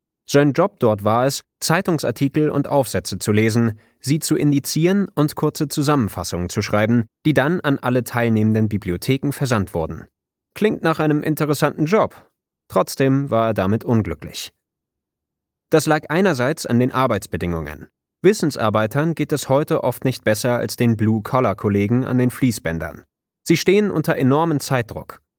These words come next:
Crawford musste in kürzester Zeit so viele Artikel lesen und zusammenfassen,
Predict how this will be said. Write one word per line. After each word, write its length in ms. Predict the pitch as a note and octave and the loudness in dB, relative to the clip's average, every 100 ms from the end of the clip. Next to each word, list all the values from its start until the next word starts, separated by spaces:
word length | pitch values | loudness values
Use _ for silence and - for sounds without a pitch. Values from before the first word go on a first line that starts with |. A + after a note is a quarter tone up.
| _ | _
Crawford 560 | - F#3 G3+ D3 E3+ - | 2 2 4 2 0 0
musste 300 | D3 D3 C#3 | 0 0 0
in 120 | C3 | 0
kürzester 560 | - F#3+ G3 D#3 - A2+ | 0 -2 -2 -4 -2 0
Zeit 300 | A2+ G2+ F#2+ | 2 0 0
so 180 | D3+ F#3+ | 0 0
viele 300 | - E3 B2+ | 2 2 2
Artikel 380 | A#2+ F#3 D3 | 0 -4 0
lesen 360 | G#2+ G#2+ A#2 C#3 | 2 2 2 0
und 140 | G#2+ | -2
zusammenfassen, 760 | - F#2+ A2+ C3 - A#2 B2+ | -2 0 2 2 0 0 2